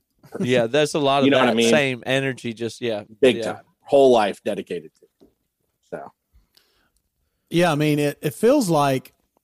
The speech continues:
Speaker 3: the, like Matt's saying, the deconstruction part,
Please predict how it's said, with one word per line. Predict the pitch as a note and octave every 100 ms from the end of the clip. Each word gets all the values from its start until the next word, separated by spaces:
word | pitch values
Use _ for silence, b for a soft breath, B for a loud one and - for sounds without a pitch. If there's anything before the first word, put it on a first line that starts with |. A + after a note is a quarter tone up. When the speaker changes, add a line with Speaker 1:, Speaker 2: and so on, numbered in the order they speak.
| _ _ _ _
Speaker 3:
the, | D#3+ D3 C#3 -
like | D#3+ D3
Matt's | E3+ F#3+ -
saying, | D3 C3+ B2+
the |
deconstruction | C3 F3 D#3 - G3 G3 C#3+ B2+
part, | B2+ A2 A2 -